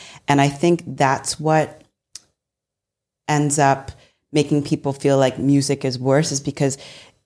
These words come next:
sure, you're talking about the Italian Job, and I'm sure there's, like, undercover la-, money laundering, there's crime all around us, but it's more hush hush. Whereas we see on the news, like, young people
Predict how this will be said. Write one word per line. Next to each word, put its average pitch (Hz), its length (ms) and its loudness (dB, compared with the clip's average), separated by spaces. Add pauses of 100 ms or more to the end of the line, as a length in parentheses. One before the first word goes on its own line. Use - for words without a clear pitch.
(260)
sure, - 220 0
you're 147 120 2
talking 170 340 2
about - 200 -4
the 139 80 2
Italian 135 440 -2
Job, 180 320 0 (280)
and 147 100 2
I'm 147 100 2
sure 160 260 2
there's, 160 200 2
like, 139 200 -2 (680)
undercover 147 1200 0 (100)
la-, 143 160 -2
money 156 260 2
laundering, 143 500 0
there's 139 160 -2
crime 170 580 0
all 147 240 2
around 151 380 -2
us, 196 160 -4
but 151 160 -2
it's 151 180 -2
more 175 180 -2
hush 147 280 -8
hush. 143 280 -8
Whereas 143 300 -6 (360)
we 165 160 0
see 180 300 -2
on 170 160 4
the 151 80 0
news, 156 580 2 (360)
like, 131 280 -2
young 147 300 2
people 147 760 -2